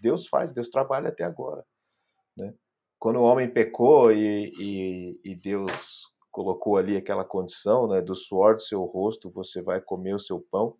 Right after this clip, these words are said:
eu, por muito tempo na minha vida, eu achei que o trabalho era uma maldição, né? E assim, é uma, e eu xingava Adão toda vez que eu acordava de manhã,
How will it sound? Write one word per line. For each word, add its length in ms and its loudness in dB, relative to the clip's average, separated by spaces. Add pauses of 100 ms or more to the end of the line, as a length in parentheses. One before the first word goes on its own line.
(880)
eu, 160 -2
por 160 -2
muito 300 -2
tempo 220 -4
na 80 0
minha 180 2
vida, 220 -2
eu 40 10
achei 220 0
que 80 -8
o 80 -6
trabalho 540 6
era 100 6
uma 160 2
maldição, 640 0 (240)
né? 140 -20 (460)
E 120 -10
assim, 360 -10
é 60 -6
uma, 220 -4
e 120 -6
eu 320 -2
xingava 680 0
Adão 280 -4
toda 260 -6
vez 160 -6
que 80 -12
eu 60 -4
acordava 440 0
de 120 -8
manhã, 420 -4